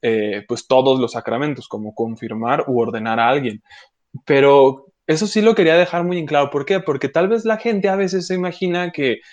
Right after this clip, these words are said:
es como una carrera, después, no sé, una maestría y después un doctorado. Y no, realmente es como solamente lo que Dios te llama para ver realmente, eh,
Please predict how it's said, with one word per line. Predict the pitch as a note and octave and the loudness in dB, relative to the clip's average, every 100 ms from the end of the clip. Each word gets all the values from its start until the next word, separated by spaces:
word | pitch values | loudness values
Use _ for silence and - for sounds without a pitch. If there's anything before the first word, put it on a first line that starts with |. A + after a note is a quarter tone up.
| - _ | -20 _
es | C#3 C3+ | -2 0
como | - D#3+ C#3+ | 0 2 2
una | C#3+ F3 | 0 -4
carrera, | C#3+ D3 G#3 A#3+ B3+ | -4 -2 0 0 -2
después, | F#3+ - D3 D#3 E3 E3+ E3 | -6 -2 2 4 4 2 -2
no | D#3 | -8
sé, | C#3+ D3 C3+ | -6 -4 -2
una | D3 | -4
maestría | F3 D3 - A3 | -6 -6 -4 -2
y | G3+ | -2
después | C3 C#3 C3+ | -4 -6 -8
un | D#3+ | -6
doctorado. | D#3 - B2 B2 C3 | -6 -4 -2 0 0
Y | |
no, | C#3+ G#3+ A3 | -2 -4 -4
realmente | F#3 F#3 G3 G3 | -2 -2 -2 -2
es | G3+ - | -2 -4
como | G#3 F#3+ | -6 -6
solamente | - E3 E3+ F3 E3+ F3 | -4 -4 -2 -4 -2 -2
lo | D#3 | -2
que | A#2+ | -2
Dios | B2+ D#3+ | -2 -2
te | A3 | -4
llama | G#3 E3+ C#3+ C3+ - _ _ _ _ _ - | -2 -2 -2 -4 -10 _ _ _ _ _ -4
para | C3+ B2+ | -2 2
ver | B2 C3+ D#3 | 4 4 2
realmente, | D#3+ E3+ F3+ F3 D#3+ D#3+ F#3 - A#2+ A2 | 0 0 0 -2 -2 -2 -2 -2 -4 -6
eh, | G2+ | -10